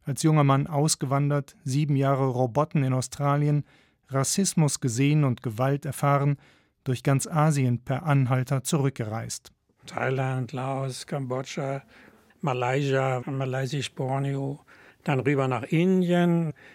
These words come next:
Speaker 2: und von Indien, von Kalkutta aus dann immer weiter im Khyberpass, Afghanistan. Und man sieht wahnsinnig viel, ne? Also man lernt und sieht so unglaublich viel.
Speaker 1: Schildert Haarhammer seinen Welthunger.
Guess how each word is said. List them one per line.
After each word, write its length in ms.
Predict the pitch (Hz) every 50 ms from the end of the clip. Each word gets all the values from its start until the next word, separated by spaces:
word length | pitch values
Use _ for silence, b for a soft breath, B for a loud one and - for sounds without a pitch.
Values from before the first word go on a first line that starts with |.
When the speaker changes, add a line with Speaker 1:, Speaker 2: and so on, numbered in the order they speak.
| B B B B B -
Speaker 2:
und 220 | - 156 147 143
von 180 | - 147 143 143
Indien, 480 | 143 143 147 165 170 170 165 160 143 -
von 160 | 147 127 120
Kalkutta 540 | 104 120 117 107 - 151 135 - 151 139 135
aus 220 | 131 135 123 -
dann 240 | - 147 123 127 139
immer 280 | 147 143 139 123 113
weiter 380 | 117 113 113 127 135 - 143 120
im 280 | 123 120 123 123 117 107 -
Khyberpass, 800 | - - 135 120 127 135 123 117 98 - 131 123 131 120 - -
Afghanistan. 840 | - - - - - 135 131 131 127 110 - - 151 127 127 127 127 B B B B B B B B B B B B B _ _ - -
Und 220 | - 175 214 156 156
man 360 | 147 135 127 127 123 120 120
sieht 640 | 120 123 135 170 185 170 143 120 120 117 123 120 131
wahnsinnig 800 | 160 185 185 175 170 165 160 151 143 139 151 143 135 123 - -
viel, 280 | - 135 123 117 110 113
ne? 260 | 120 151 254 285 269
Also 120 | 214 160
man 340 | 160 175 180 185 185 185 185
lernt 600 | 180 185 175 170 170 170 170 165 160 151 147 139
und 140 | 147 143 143
sieht 480 | 127 123 131 160 175 175 156 151 127 -
so 120 | - 147
unglaublich 540 | 135 131 123 127 123 120 117 113 135 120 -
viel. 400 | - - 156 147 160 175 190 214 _ _ _
Speaker 1:
Schildert 480 | - - - 190 190 185 185 170 - -
Haarhammer 460 | 156 147 151 139 160 151 147 151 143
seinen 360 | 123 135 135 143 147 135 110
Welthunger. 560 | 120 127 123 117 - - 127 113 110 113 123